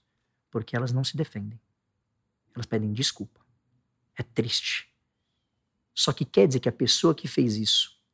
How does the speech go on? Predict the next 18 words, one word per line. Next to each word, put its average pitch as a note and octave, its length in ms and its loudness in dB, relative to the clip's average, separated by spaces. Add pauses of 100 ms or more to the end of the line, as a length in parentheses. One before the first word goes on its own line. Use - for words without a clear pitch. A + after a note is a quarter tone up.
é - 60 4
do B2+ 120 4
mauzão? A#2 500 4 (320)
Não. D3 200 2 (720)
Quer C3+ 100 2
dizer A#2+ 200 4
que - 80 -12
ele A#2 80 -2
tava C#3+ 220 4
num D3+ 60 6
estado D3+ 540 4
mental A2 400 2
tão G#3 300 6
louco D#3+ 360 6 (540)
que - 120 2
ele C3 60 6
só - 500 6
reagiu. E3+ 1080 6